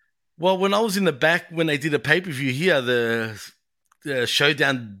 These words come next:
whatever, Super Showdown, something like that. It was similar to the W W E Super Showdown that was here, the pay-per-view. Uh, Down Under Showdown, whatever the hell it was called. Um,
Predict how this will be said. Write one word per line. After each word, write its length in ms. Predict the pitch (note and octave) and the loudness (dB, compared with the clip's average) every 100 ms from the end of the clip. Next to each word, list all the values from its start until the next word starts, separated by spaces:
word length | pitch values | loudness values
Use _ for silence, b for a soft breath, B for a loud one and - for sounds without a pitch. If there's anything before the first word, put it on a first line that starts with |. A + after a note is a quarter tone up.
| A#2 | -6
whatever, 260 | A#2+ C#3 | -2 -2
Super 240 | - E3+ - | -4 -8 -4
Showdown, 640 | - C#3+ C#3 C#3 C3 G2+ | 0 0 -2 -4 -4 -4
something 360 | - F#3+ F#3 | 0 0 0
like 220 | D3+ B2 - | 0 0 4
that. 280 | A#2 B2 - | 4 4 -4
It 140 | - | -10
was 180 | E3 C#3 | -6 -4
similar 260 | F#3+ F#3+ F3+ | 2 2 2
to 120 | E3+ | 0
the 100 | C#3+ | -4
W 200 | B2+ D3 | 0 0
W 120 | C#3+ D#3 | 0 -4
E 20 | |
Super 280 | - D3 B2 | -4 -8 -6
Showdown 520 | - C3+ C3 B2+ B2+ | -2 -2 2 0 2
that 140 | A#2+ | -2
was 240 | A#2+ A2+ A2 | -4 -8 -8
here, 240 | C#3 B2 | -2 -2
the 100 | A2 | -2
pay-per-view. 480 | C3 C3 C3 B2 C3+ _ _ _ _ _ - | -6 -6 -6 -6 -8 _ _ _ _ _ 0
Uh, 640 | D#3 D3 C#3 C#3 C3+ C3+ | 0 2 0 0 0 -2
Down 420 | B2 A2+ D3+ D#3 | -6 -2 0 2
Under 200 | D3+ C#3+ | 2 0
Showdown, 340 | - D3 D3+ | 0 0 2
whatever 220 | F#3 A3 G3 | 2 2 2
the 120 | E3+ | 2
hell 180 | E3 D3+ | 2 0
it 40 | |
was 120 | C3+ | -2
called. 260 | - D3 A2 _ b b b b _ | -4 -4 -4 _ b b b b _
Um, 640 | D3+ D#3+ D#3+ D#3 D#3 D3 | 2 4 4 0 -4 -10